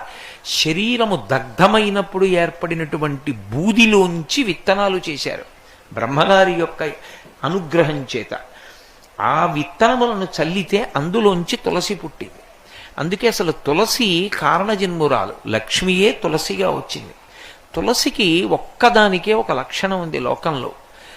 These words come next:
తులసి సమస్త పాపములను హరిస్తుంది. ఎందుచేత హరిస్తుంది అంటే,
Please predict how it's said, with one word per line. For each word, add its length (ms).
తులసి 560
సమస్త 680
పాపములను 880
హరిస్తుంది. 720
ఎందుచేత 640
హరిస్తుంది 720
అంటే, 520